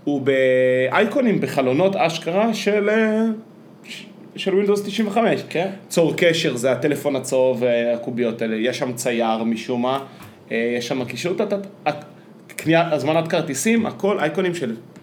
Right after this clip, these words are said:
Speaker 1: אה, אה, Windows תשעים וחמש. עכשיו נש-,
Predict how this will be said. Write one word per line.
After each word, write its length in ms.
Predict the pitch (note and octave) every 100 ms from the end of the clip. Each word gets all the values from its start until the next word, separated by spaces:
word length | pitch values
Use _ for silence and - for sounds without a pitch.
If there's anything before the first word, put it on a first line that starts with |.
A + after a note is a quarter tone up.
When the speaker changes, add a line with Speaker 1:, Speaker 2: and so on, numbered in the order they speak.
| -
Speaker 1:
אה, 200 | A#2 A2 G2 - -
אה, 340 | A2 G#2 G2+ G2+ G2 - - - - - - -
Windows 280 | C3+ B2+ B2
תשעים 260 | - A#2
וחמש. 420 | G2 - - - - - - - - - - - - - -
עכשיו 240 | - - G#3+
נש-, 220 | G3+ -